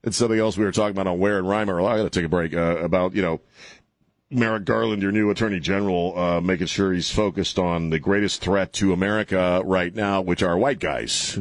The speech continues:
You know, white guys, honkies, crackers, Caucasians.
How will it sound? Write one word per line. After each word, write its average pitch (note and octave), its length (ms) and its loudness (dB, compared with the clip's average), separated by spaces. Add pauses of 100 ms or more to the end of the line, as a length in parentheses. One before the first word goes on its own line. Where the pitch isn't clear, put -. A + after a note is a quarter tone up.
You G#2 80 -2
know, D2+ 80 2
white E2+ 280 0
guys, F2+ 560 -2 (120)
honkies, F2 460 -4
crackers, E2+ 480 -2
Caucasians. C#2+ 720 -4